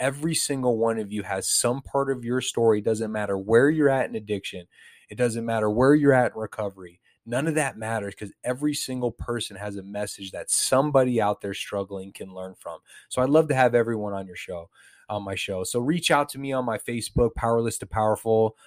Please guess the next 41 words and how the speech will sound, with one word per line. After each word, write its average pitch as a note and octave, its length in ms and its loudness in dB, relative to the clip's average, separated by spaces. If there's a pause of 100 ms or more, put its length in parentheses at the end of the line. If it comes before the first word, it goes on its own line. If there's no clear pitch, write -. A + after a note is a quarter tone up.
(160)
Um, G2+ 220 -6
you A2 80 -8
can G#2 120 -8
reach A#2+ 220 -2
out B2 140 4
on A#2+ 60 -2
my A#2 100 0
personal A#2+ 480 -4
podcast, A2 640 -2
Jason A2+ 360 -4
and A2 160 -4
Sarah A2 380 2
on G#2+ 180 0
Facebook, A2 600 0 (360)
um, G#2 460 -6
on G2 80 -10
my G2+ 100 -4 (100)
personal B2 380 -2
Facebook A2+ 480 -2
page. G#2+ 480 -2 (300)
You B2 100 -6
can G2+ 160 -8
reach A#2 240 -2
out B2 220 4
to A#2+ 100 -12
me A#2+ 180 -4
on A2 140 -2
my G2 240 -10
Instagram. B2+ 800 0 (240)
You A#2+ 100 -6
can A2 100 -6
reach G#2+ 200 -2
out A2+ 140 0
to A#2 100 -8
me A2+ 100 -4
on G#2+ 80 -4
my G2+ 80 -4
Powerless A2 460 2
to G#2+ 100 -6
Powerful G#2+ 400 -2
YouTube. C#3 720 6